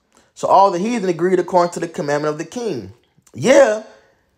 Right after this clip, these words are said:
many also of the Israelites consented to his religion and sacrificed unto idols and profaned the Sabbath. So there were a lot of Jakes, Israelites,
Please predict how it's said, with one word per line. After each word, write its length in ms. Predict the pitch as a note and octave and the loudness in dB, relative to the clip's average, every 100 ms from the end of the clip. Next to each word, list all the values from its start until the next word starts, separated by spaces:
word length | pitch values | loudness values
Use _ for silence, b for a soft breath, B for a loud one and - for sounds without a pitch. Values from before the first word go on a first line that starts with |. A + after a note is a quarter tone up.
| _ - | _ -2
many 340 | F3+ C4 C4 | 2 2 2
also 440 | G3 C4+ C4 A3+ | 4 4 4 2
of 180 | F#3+ G3 | 4 4
the 100 | G3 | 0
Israelites 520 | - A#3+ B3+ G3+ G3+ | 0 0 2 0 0
consented 580 | - G3+ F3 - B3 A3+ | -2 -8 -6 -6 -6 -8
to 80 | A3 | -6
his 220 | A#3+ A#3+ | -6 -6
religion 640 | A#3 B3+ D4 A#3 F#3+ A#2+ F#2+ _ _ _ _ _ _ _ _ _ _ _ _ _ _ - | -6 -4 -4 -2 -4 -4 -12 _ _ _ _ _ _ _ _ _ _ _ _ _ _ -10
and 120 | E3 | -2
sacrificed 540 | A#3+ A#3 - G#3+ G#3+ | 0 -2 0 2 2
unto 220 | F#3+ G3+ G#3 | -2 -2 0
idols 440 | D3+ B3+ G#3 G3+ | 2 4 2 -2
and 120 | E3+ F#3+ | -6 -6
profaned 520 | F3 - G#3 G#3+ G3 | -6 -4 -2 -2 -4
the 80 | A3 | -4
Sabbath. 580 | - F#3+ G3+ C#3+ G#2+ _ _ _ _ _ _ _ _ _ _ _ _ _ _ _ _ _ _ _ | -2 -2 -2 -6 -8 _ _ _ _ _ _ _ _ _ _ _ _ _ _ _ _ _ _ _
So 460 | - F3+ F3+ D#3+ A#2+ | 4 6 6 2 0
there 220 | E3 F3+ | 2 4
were 100 | E3+ | 6
a 80 | C#3 | 4
lot 320 | C3 D#3+ G3 | 4 2 2
of 180 | G#3+ F3+ - _ _ _ _ C3 | -2 -8 -20 _ _ _ _ -2
Jakes, 680 | A3+ C4 A#3+ - - - _ _ _ _ _ _ _ | 2 4 2 -8 -12 -14 _ _ _ _ _ _ _
Israelites, 800 | F#3+ C4+ B3+ F#3 E3+ B3+ - - | 0 0 2 2 2 0 -8 -18